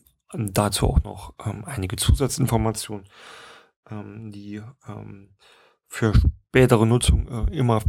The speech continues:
nützlich sind oder auch, ähm, gebraucht werden. Das ist zum Beispiel, ähm, welche, welchen Input habe ich denn für die Tätigkeit? Also was nutze ich denn oder was brauche ich denn, um die Tätigkeit auszuführen? Das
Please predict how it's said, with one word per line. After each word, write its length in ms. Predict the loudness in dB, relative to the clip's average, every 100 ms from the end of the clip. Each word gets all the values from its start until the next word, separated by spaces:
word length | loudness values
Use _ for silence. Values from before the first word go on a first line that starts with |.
| -2 _ _ _ 4
nützlich 460 | 6 6 6 6 6
sind 220 | 4 4
oder 180 | 4 4
auch, 400 | 4 2 4 2
ähm, 200 | -2 -4
gebraucht 460 | 4 6 6 4
werden. 160 | -2 -2
Das 220 | -8 -10
ist 200 | -12 -8
zum 120 | -6
Beispiel, 440 | -6 -6 -6 -8 -8 -12 -16 -16 -20 _
ähm, 380 | -4 -2 -2 -6 -12 -18 -18 -18 -20 -20 -20 _ _
welche, 1120 | -14 -12 -10 -4 4 8 8 8 8 8 6 2
welchen 800 | 0 4 4 2 -4 -10 -20 -20 _ _ _ _ _ _
Input 400 | -2 0 0 -2 -6
habe 140 | -10
ich 80 | -14
denn 160 | -14 -16
für 100 | -16
die 140 | -18
Tätigkeit? 440 | -18 -18 -16 -16 -14
Also 300 | -12 -8 -8 -10
was 360 | -8 -6 -4 -4
nutze 680 | -2 0 0 0 2 2 0
ich 80 |
denn 140 | -6 -8
oder 140 | -6
was 160 | 0 6
brauche 320 | 8 8 6
ich 60 | 4
denn, 140 | 4
um 100 | -6
die 120 | -8
Tätigkeit 580 | -8 -10 -10 -12 -12 -12 -10
auszuführen? 680 | -10 -8 -8 -6 -4 -2 -4
Das 380 | -4 -4 -4